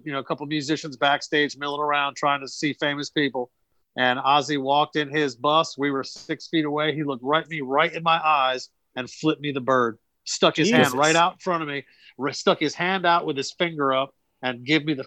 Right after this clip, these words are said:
Speaker 1: finger and said, "Fuck off," and shut the door. And that's, uh,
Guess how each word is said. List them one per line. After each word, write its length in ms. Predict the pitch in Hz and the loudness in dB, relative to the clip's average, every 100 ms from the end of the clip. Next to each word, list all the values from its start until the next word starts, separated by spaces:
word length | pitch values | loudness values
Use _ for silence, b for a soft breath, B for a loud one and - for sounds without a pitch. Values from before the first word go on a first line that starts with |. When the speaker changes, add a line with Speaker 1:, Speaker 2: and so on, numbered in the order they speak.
| - | -2
Speaker 1:
finger 280 | 156 143 139 | 0 0 -2
and 120 | 131 | -2
said, 180 | 165 - | -6 -6
"Fuck 400 | - 294 269 - | 2 4 6 4
off," 460 | - - - - - | 4 4 4 2 -2
and 100 | 127 | -6
shut 220 | 165 143 | -4 -4
the 80 | 143 | -2
door. 320 | 147 127 113 _ - | -2 -2 -4 _ -2
And 260 | 139 139 | 0 2
that's, 320 | 151 151 - 160 | 4 2 0 0
uh, 280 | 156 139 | 2 2